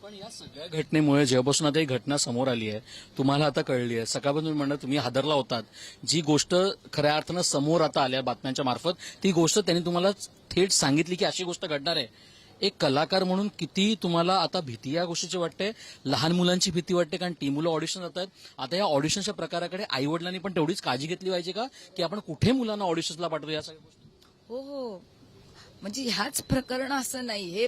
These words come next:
Speaker 2: बाहेर आलं. कुठेही तुम्ही तुमच्या मुलांना ऑडिशनला पाठवताय, त्याची चौकशी करा. अ, अ, कधी-कधी काय असतं की, अ,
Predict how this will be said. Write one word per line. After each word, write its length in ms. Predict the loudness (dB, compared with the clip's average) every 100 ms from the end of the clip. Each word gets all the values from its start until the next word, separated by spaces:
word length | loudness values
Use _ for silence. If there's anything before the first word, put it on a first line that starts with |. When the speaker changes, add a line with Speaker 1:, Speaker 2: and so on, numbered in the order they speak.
| 0
Speaker 2:
बाहेर 280 | -2 -2 -2
आलं. 300 | -4 -6 -8 -12 -20 -20 -20 -20 -18 -12
कुठेही 440 | -10 -4 -2 -2
तुम्ही 260 | -4 -4 -4
तुमच्या 220 | -4 -4
मुलांना 380 | -6 -6 -8 -6
ऑडिशनला 500 | -6 -6 -8 -8 -8
पाठवताय, 720 | -6 -8 -8 -10 -10 -14 -14 -14
त्याची 200 | -12 -8
चौकशी 520 | -8 -8 -6 -6 -6
करा. 400 | -8 -10 -12 -16 -20 -20 -20 -20 -20 -10
अ, 340 | -6 -4 -2 -4 -6 -6
अ, 240 | -4 -4 -8 -16 -16 -16 -16 -20 -20 -20 -10 -4
कधी-कधी 420 | -2 -2 -4 -2
काय 220 | 0 0
असतं 260 | 0 -4 -4
की, 380 | -2 -2 0 -2 -4
अ, 180 | -4